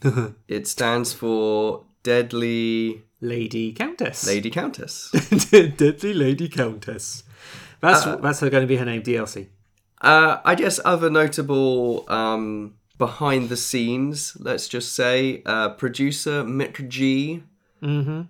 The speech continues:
Speaker 2: Director of Charlie's Angels
Speaker 1: The,
Speaker 2: and
Speaker 1: the auteur.
Speaker 2: Charlie's Angels Full Throttle.
Speaker 1: Yeah, what's he done recently?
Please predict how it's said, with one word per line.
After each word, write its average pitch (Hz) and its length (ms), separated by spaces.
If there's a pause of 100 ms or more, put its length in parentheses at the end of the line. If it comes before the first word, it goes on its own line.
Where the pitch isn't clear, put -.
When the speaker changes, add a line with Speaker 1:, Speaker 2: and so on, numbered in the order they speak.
(400)
Speaker 2:
Director 123 500
of 117 120
Charlie's 127 460
Angels 135 540
Speaker 1:
The, - 80
Speaker 2:
and 113 160
Speaker 1:
the 139 120
auteur. 135 180
Speaker 2:
Charlie's 135 420
Angels 127 440
Full 120 220
Throttle. 131 540 (300)
Speaker 1:
Yeah, 165 160
what's 240 140
he 294 80
done 294 200
recently? 123 600